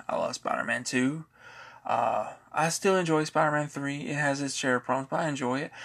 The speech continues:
I really like the f-, original Evil Dead. I really do. Um,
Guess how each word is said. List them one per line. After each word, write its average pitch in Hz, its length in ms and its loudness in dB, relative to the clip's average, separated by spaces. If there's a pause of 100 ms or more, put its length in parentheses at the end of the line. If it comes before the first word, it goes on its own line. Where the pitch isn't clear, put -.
(340)
I 151 140 10
really 170 260 4
like 160 260 2
the 160 80 -4
f-, - 180 -8
original 151 380 -4
Evil 151 260 -4
Dead. 147 440 -4 (320)
I 127 80 2
really 135 280 0
do. 147 360 -2 (520)
Um, 113 440 4